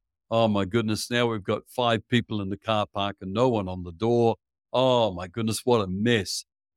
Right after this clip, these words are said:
You want people who can design processes. Now, this does not come naturally to people. They have to be trained in this. So you have to develop training, and we'll talk about different ways to develop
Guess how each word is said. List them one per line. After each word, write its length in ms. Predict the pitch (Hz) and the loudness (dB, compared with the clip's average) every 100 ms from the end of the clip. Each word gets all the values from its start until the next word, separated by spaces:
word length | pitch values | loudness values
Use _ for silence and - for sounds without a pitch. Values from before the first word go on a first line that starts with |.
| _ - | _ -6
You 100 | 107 | 2
want 240 | 131 135 | 2 2
people 340 | 135 120 123 | 0 0 -2
who 100 | 113 | -4
can 200 | 107 104 | -4 -4
design 600 | 95 98 87 107 110 127 | -2 -2 0 0 0 0
processes. 600 | 120 135 131 117 98 107 98 | -4 -6 -6 -8 -12 -12 -6
Now, 200 | 117 120 _ _ _ _ _ _ _ | -4 -4 _ _ _ _ _ _ _
this 220 | 165 185 | 6 6
does 320 | - 151 120 113 | 4 2 4 4
not 300 | 131 - - | 4 4 0
come 320 | - 139 120 | 0 2 4
naturally 760 | 110 123 123 - 117 98 92 _ _ _ - | 2 2 -2 0 0 0 -4 _ _ _ -16
to 120 | 110 | -16
people. 480 | - 113 95 - 82 _ _ _ _ _ _ - | -8 -8 -8 -12 -18 _ _ _ _ _ _ -2
They 160 | 110 | 0
have 320 | 98 127 147 - - | 0 0 -2 -2 -6
to 80 | 131 | -2
be 180 | 123 131 | 0 0
trained 960 | - - - 123 123 127 127 127 120 - | -4 -12 -8 -2 0 2 2 2 0 -4
in 280 | - 123 117 | -8 -6 -6
this. 340 | 95 90 - - _ _ - | -8 -10 -14 -16 _ _ -10
So 160 | - | -2
you 240 | 104 117 156 | 4 8 6
have 120 | 139 | 4
to 80 | 107 | -4
develop 580 | 87 92 85 113 143 160 | -8 -8 0 2 2 -2
training, 480 | - 135 143 147 - | -2 0 0 -4 -4
and 180 | 151 175 | 0 2
we'll 120 | 208 | 2
talk 280 | - 240 226 | 4 2 2
about 240 | 175 143 | 4 2
different 300 | 123 135 151 | 2 -2 0
ways 340 | 127 131 123 - | 2 4 2 0
to 140 | 123 | -4
develop 420 | 110 98 113 107 | -2 2 4 2